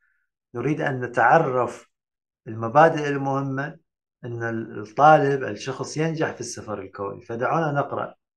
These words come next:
ما تكتبه الطالبة ضوء كوني سبعة عشر. "تجربة السفر الكوني للالتقاء بعائلتك الكونية هي تجربة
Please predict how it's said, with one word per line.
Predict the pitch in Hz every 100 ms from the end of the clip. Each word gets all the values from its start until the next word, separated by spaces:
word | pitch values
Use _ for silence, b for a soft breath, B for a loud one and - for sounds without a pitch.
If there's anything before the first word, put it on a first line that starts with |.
| _ _ _ _ _
ما | 110
تكتبه | 107 110 - 131 120 113
الطالبة | 107 127 131 131 135
ضوء | 135 123 -
كوني | 123 131 147
سبعة | - 110 104 95
عشر. | 101 - - _ _ _ _ _ _ _ _ _ _ _ _ _ _ _ _ _ _ _ _ _ _ _
"تجربة | 160 165 185 170
السفر | 160 - 160 147 139
الكوني | 123 135 143 151
للالتقاء | 143 123 135 - 139 -
بعائلتك | 110 123 123 127 127
الكونية | 110 120 127 135
هي | 120
تجربة | 139 135 135 131 151 180